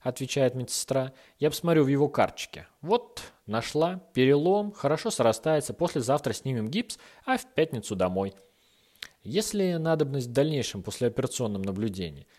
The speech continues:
«Да, надо будет две-три недельки походить на ультразвуковые процедуры». «И когда его выпишут из больницы?» «Ну, в эту пятницу». «А вы, собственно, кто? Родственник Сидорова?»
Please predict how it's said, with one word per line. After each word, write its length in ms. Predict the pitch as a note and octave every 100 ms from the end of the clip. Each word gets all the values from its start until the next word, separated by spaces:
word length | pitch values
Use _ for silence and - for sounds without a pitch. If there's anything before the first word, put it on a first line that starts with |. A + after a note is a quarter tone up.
| _ _ _ _
«Да, 340 | G#2+ D3+ D3+ C3
надо 280 | D3+ E3+
будет 260 | D#3 D#3 A#2+
две-три 380 | B2+ D#3+ C3+ A#2+
недельки 400 | A#2+ F3 F#3+ C#3+
походить 480 | - - A2+ D#3 B2+
на 100 | A2
ультразвуковые 760 | C3+ - G#2+ G2+ G#2 G2 A2
процедуры». 640 | - F#2+ G2+ F2 E2 - - _ _ _ _ _ _ -
«И 380 | A2+ A#2 A#2
когда 320 | A2+ B2+ D3+ G#3
его 160 | G#3
выпишут 500 | G3+ G3+ - - E3
из 80 | E3
больницы?» 600 | E3 E3+ E3 D#3 - B2+ - _ G3
«Ну, 260 | G2 F#2+
в 120 | D2+
эту 180 | A#2 A#3+
пятницу». 640 | - D#3 E3 D#3 - D#2+ - _ _
«А 120 | C#3
вы, 100 | G3
собственно, 380 | - G3+ - G3
кто? 280 | - B2+ -
Родственник 580 | F#3+ A#3 - G#2 E2+ -
Сидорова?» 480 | - E2+ - D2